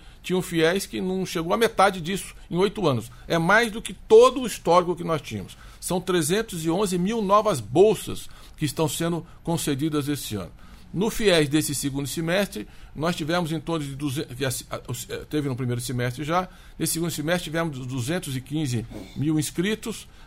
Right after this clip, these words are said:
já divulgamos inclusive os critérios quais foram. Como eu disse,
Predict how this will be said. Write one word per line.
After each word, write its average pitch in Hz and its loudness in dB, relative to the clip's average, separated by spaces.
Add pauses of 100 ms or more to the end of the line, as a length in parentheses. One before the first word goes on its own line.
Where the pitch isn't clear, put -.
já 151 2
divulgamos 147 0
inclusive 127 -4
os 131 -8
critérios 123 -2 (100)
quais 139 0
foram. 202 0 (300)
Como 170 0
eu 151 4
disse, 147 -2